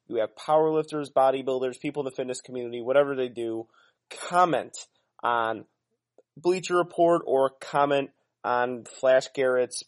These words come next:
page or whatever. You get, like, this funny battle between powerlifters,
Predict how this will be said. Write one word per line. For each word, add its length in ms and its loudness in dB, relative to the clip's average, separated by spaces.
page 460 -2
or 80 -6
whatever. 480 -2
You 200 -6
get, 280 2
like, 240 2
this 180 -2
funny 440 2
battle 440 4
between 480 -12
powerlifters, 920 -2